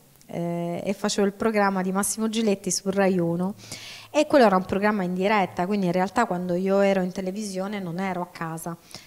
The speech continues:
Capitò in, in due anni di trasmissione,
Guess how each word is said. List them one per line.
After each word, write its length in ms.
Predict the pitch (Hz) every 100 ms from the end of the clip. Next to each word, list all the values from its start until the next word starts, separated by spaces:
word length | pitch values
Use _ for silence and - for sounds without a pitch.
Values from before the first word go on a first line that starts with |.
| -
Capitò 500 | 226 220 247 311 285
in, 540 | 220 208 202 190 185 180
in 160 | 185 202
due 320 | 220 240 208
anni 420 | 196 202 202 196
di 320 | 185 190 185
trasmissione, 920 | 180 190 190 190 190 - 247 285 320